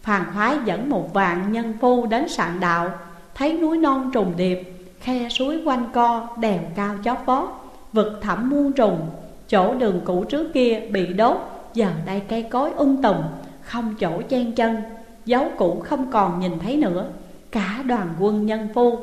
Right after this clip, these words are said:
chỉ nhìn nhau mà than thở, không biết làm cách nào để khởi công. Phàn Khoái nghĩ thầm: "Thôi rồi,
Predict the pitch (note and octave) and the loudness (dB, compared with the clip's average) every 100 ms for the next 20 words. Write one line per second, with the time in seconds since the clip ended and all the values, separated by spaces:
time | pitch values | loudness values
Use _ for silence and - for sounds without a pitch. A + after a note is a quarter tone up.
0 | - - - A3 G#3 C4+ B3 F3+ D#3 F3+ | -10 -16 -4 0 2 2 0 0 -2 -2
1 | A3 A#3 A3 D#3+ E3 A#3+ B3 G#3+ F3+ B3 | -2 -2 -4 -4 -4 -4 -2 -2 -2 -4
2 | - - - - F4+ F4+ G#4+ A#4+ D#4+ G3 | -8 -16 -20 -4 -2 2 2 4 4 0
3 | - C#4 - A3+ F#3+ E3 F3+ - E3+ F3+ | -4 -4 0 0 0 -2 -4 -4 -4 -2
4 | A3+ G#3 F#3 - - - - - - G3+ | 2 0 0 -8 -14 -20 -20 -20 -8 -6
5 | D#3+ - G3+ C#4+ A#3+ F3 A3 F#3 D#3+ - | -6 -6 -4 0 0 0 -4 -4 -6 -10
6 | - - - - - G3 F#3 E3 E3+ | -18 -20 -20 -16 -4 0 0 -2 -4